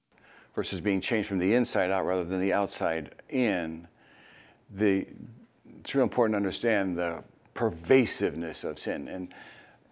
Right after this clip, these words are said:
even within our culture, there's sort of a mild to moderate to, to sometimes hard pushback because the word sin can sound fundamentalistic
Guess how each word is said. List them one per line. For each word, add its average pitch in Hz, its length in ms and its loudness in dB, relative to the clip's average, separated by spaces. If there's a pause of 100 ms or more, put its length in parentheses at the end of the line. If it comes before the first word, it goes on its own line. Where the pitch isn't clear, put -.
(120)
even 117 320 2
within 113 240 2
our 95 140 2
culture, 92 800 2
there's 95 340 0
sort 107 360 0
of 87 100 -2
a 90 80 -2
mild 104 560 2
to - 140 -8
moderate 101 500 2
to, 92 280 -2
to 85 140 -16
sometimes 90 380 -6
hard 101 260 2
pushback 80 580 -2
because 90 220 -8
the 98 80 -6
word 95 220 0
sin 104 340 0
can 95 220 -6
sound 90 420 -2
fundamentalistic 78 1200 -6